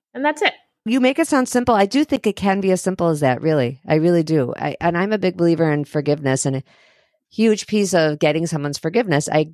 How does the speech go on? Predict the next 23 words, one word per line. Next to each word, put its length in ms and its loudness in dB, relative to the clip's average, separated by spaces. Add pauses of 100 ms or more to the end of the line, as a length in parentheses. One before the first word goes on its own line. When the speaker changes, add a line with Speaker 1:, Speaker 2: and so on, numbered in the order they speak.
(240)
Speaker 2:
agree, 420 0
is 440 0 (500)
promising 640 -2
to 220 -2
act 220 0
different 280 0
in 60 0
the 80 0
future 400 0
and 220 0
then 420 2 (420)
acting 320 0
different 280 0
in 60 -4
the 80 0
future. 380 -2
I 80 -2
mean, 120 0
you 100 2
have 140 2
to 120 -4
actually 580 0 (280)
change 480 -2